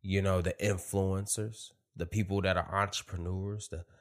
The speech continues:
people that are working harder in their businesses out on the other side, because those things that you pour into on the other side are starting to show,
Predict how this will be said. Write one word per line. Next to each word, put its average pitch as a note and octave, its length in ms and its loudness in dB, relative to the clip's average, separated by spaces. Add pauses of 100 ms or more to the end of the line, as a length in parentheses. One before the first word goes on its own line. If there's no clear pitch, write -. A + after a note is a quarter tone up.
(200)
people B2+ 320 2
that G#2 240 8
are F#2+ 200 6
working G#2+ 420 2
harder A2 500 6
in F2+ 320 -2
their A2 200 6
businesses G2 880 2
out G#2+ 300 4
on G2 160 -2
the - 180 -2
other G2 220 -2
side, - 500 0
because G2+ 520 -2 (440)
those B2+ 380 6
things B2 240 0
that - 240 -6
you C#3+ 80 0
pour C3+ 540 0
into D3 440 2
on A#2 220 -2
the - 180 -6
other A#2+ 200 -4
side B2 460 2
are G#2+ 60 0
starting A#2+ 320 -2
to G2+ 60 -4
show, B2+ 480 2